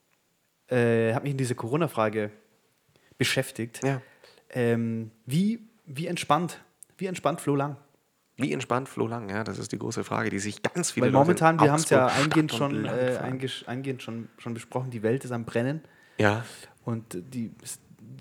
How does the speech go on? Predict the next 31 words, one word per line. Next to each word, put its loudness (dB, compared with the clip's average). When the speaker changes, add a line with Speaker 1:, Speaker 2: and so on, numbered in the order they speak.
Speaker 1:
dreht 6
sich 0
immer 2
schneller. 4
Wir -2
sind -6
in -6
einer -4
Gesellschaft, -8
wo -12
es -12
nur -2
darum 0
geht, -4
Schlag -2
um -8
Schlag -6
abzuliefern. -6
Auch 8
uns 4
betrifft -4
es -4
sehr 2
brutal. -4
Wir -4
haben -6
ja -4
letzte -8
Speaker 2:
Ja, 2
Speaker 1:
Woche 2
Speaker 2:
total. -2